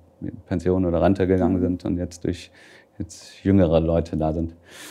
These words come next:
Speaker 3: das
Speaker 1: Und
Speaker 3: haben wir auch als, als Planungspartner, ne? Was, was
Speaker 2: Ja.
Speaker 3: toll ist. Die haben einen Elan, die wollen noch
Speaker 1: frischer
Speaker 3: was.
Speaker 1: Wind, ja.
Speaker 3: Ja, fehlt ihnen halt manchmal an Erfahrung, klar, aber das ist halt so am Anfang, boah, das ist eigentlich
Speaker 1: Genau.
Speaker 3: interessant, ne?
Speaker 1: Genau.
Speaker 3: Ja.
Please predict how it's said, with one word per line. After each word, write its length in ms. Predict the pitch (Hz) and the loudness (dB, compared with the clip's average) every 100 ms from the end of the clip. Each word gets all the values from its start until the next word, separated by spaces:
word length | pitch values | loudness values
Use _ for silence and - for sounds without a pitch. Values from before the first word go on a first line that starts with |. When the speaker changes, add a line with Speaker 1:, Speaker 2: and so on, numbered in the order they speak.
| - 330 | -12 -8
Speaker 3:
das 80 | 302 | 0
Speaker 1:
Und 140 | - | 0
Speaker 3:
haben 120 | 269 254 | 2 0
wir 160 | 233 | -2
auch 100 | 165 | -4
als, 200 | - - | -8 -10
als 200 | 202 190 | -8 -8
Planungspartner, 720 | - 180 165 165 170 151 156 | -6 -6 -6 -10 -10 -10 -8
ne? 120 | 175 277 | -6 -6
Was, 180 | 247 - | -6 -6
was 140 | 254 | -6
Speaker 2:
Ja. 20 | 247 | 0
Speaker 3:
toll 140 | 208 | 0
ist. 220 | 180 156 196 | 0 -4 -10
Die 300 | 185 185 180 175 | -10 -10 -10 -10
haben 160 | 185 185 | -10 -10
einen 220 | 180 180 | -10 -12
Elan, 460 | 175 202 214 220 | -10 -8 -4 -4
die 60 | 202 | -4
wollen 200 | 185 226 | -4 -4
noch 100 | 226 | -2
Speaker 1:
frischer 200 | 208 190 - | -2 2 4
Speaker 3:
was. 20 | |
Speaker 1:
Wind, 360 | 98 98 95 - - 95 - _ | 4 4 2 -4 -10 -10 -12 _
ja. 80 | - | -10
Speaker 3:
Ja, 180 | 156 - - _ _ _ | -8 -10 -14 _ _ _
fehlt 140 | 226 - | -8 -4
ihnen 120 | 190 | -4
halt 120 | 202 | -4
manchmal 300 | 185 180 175 | -4 -4 -6
an 60 | 165 | -6
Erfahrung, 440 | 180 214 262 269 | -6 -6 -4 -4
klar, 340 | 269 233 247 240 | -4 -4 -4 -6
aber 160 | 220 196 | -8 -10
das 140 | 196 | -10
ist 120 | - | -10
halt 160 | 247 247 | -10 -6
so 100 | 247 | -4
am 160 | 226 | -4
Anfang, 480 | 220 233 226 247 240 233 _ _ _ _ | -4 -6 -6 -6 -8 -10 _ _ _ _
boah, 140 | 208 208 | -10 -10
das 160 | 202 | -14
ist 220 | - - | -20 -18
eigentlich 160 | - 208 | -12 -8
Speaker 1:
Genau. 100 | 220 | -6
Speaker 3:
interessant, 380 | - - 190 151 | -6 -6 -8 -8
ne? 120 | 220 - _ _ - | -10 -12 _ _ -6
Speaker 1:
Genau. 200 | - - | -6 -6
Speaker 3:
Ja. 120 | - | -10